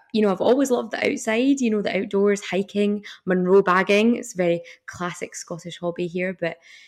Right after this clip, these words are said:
yeah, that's a little bit about me and my kind of passion for where this all started from at school and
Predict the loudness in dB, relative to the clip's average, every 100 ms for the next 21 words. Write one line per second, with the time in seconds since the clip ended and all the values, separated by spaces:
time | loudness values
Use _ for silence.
0 | _ -2 0 0 -2 0 0 0 -2 0
1 | 0 0 -2 -4 -6 -8 -6 -8 -8 -6
2 | -6 -4 -4 -2 0 0 0 -2 -6 -8
3 | -8 -10 -12 -6 -2 -2 -2 -6 -6 -2
4 | 0 0 0